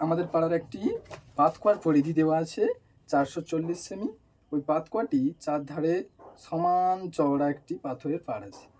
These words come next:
যদি বেদ সমেত পাতকুয়ার পরিধি ছশো ষোলো সেমি হয়, তবে পাথরের পাড় কত চওড়া হিসাব করি। তাহলে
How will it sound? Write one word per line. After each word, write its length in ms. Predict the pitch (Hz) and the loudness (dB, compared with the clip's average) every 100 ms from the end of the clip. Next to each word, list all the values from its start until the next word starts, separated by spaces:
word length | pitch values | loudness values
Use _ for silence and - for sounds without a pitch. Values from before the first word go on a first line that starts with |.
| _ _ _ | _ _ _
যদি 240 | 107 147 165 160 | -2 2 2 4
বেদ 160 | 165 - | 2 0
সমেত 280 | 170 170 170 156 | -2 0 -2 0
পাতকুয়ার 400 | 139 - 156 151 147 | -2 0 0 2 2
পরিধি 280 | 139 139 143 | 2 0 -4
ছশো 260 | - 127 143 - | -10 -8 -6 -6
ষোলো 180 | 123 135 | -6 -6
সেমি 220 | 156 165 170 | -4 -6 -6
হয়, 260 | 127 117 147 - _ _ _ - | -8 -6 -8 -10 _ _ _ -2
তবে 260 | 196 180 135 131 - _ _ | 2 4 2 0 -6 _ _
পাথরের 400 | 151 156 - 202 - | -2 -2 -2 -4 0
পাড় 200 | 185 185 190 | 2 2 -2
কত 160 | 147 143 170 160 | -6 -2 -4 -2
চওড়া 300 | 151 156 156 143 | -2 0 0 -2
হিসাব 240 | 117 - 120 175 | -8 -10 -2 2
করি। 160 | 165 101 - - - - - _ _ _ - - - - | 2 0 -8 -20 -20 -20 -20 _ _ _ -20 -20 -20 2
তাহলে 240 | 165 208 | 4 6